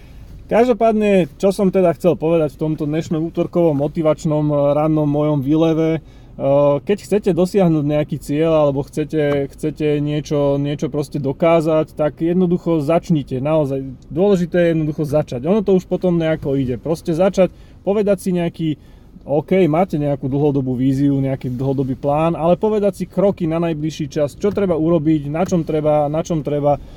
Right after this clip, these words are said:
začať. Vždycky sa to skladá, každá vec, každá veľká vec sa skladá vždycky z nejakých maličkých krokov. A keď sa dostanete už do toho správneho rytmu, tak vás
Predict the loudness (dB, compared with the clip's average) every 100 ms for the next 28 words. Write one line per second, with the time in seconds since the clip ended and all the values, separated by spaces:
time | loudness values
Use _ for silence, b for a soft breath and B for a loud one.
0 | B -2 0 0 -2 -4 -2 -2 -2 0
1 | 0 -2 -4 0 2 2 2 0 -2 0
2 | 0 2 2 2 -2 -6 -4 -2 0 2
3 | 2 2 0 0 -2 -4 -6 -2 0 0
4 | -2 -4 -4 -2 -2 -2 0 2 2 2
5 | 0 -6 -2 0 0 2 0 0 0 2
6 | 2 2 2 2 2 2 2 0 0 0
7 | 0 0 0 0 0 -2 -2 0 0 -4
8 | B B -2 0 2 0 -2